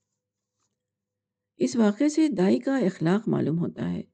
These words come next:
جب ایک شخص کسی بھٹکے ہوئے آدمی کے سامنے حق کی دعوت پیش کرے تو اس کا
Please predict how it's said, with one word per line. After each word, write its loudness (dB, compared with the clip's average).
جب 2
ایک 4
شخص -4
کسی 0
بھٹکے 0
ہوئے 0
آدمی 0
کے -2
سامنے -2
حق -2
کی 0
دعوت -2
پیش -4
کرے -2
تو 2
اس 0
کا -2